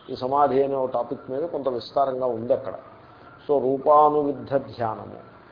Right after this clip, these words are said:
అంటే ఏదో ఒక రూపాన్ని ధ్యానం చేయమంటాడు.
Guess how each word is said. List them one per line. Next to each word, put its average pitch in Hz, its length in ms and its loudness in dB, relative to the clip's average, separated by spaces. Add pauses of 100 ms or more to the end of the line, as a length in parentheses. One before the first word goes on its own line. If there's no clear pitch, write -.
(220)
అంటే 151 180 8
ఏదో 165 240 12
ఒక 143 180 6
రూపాన్ని 156 500 2
ధ్యానం 127 460 -2
చేయమంటాడు. 104 640 -8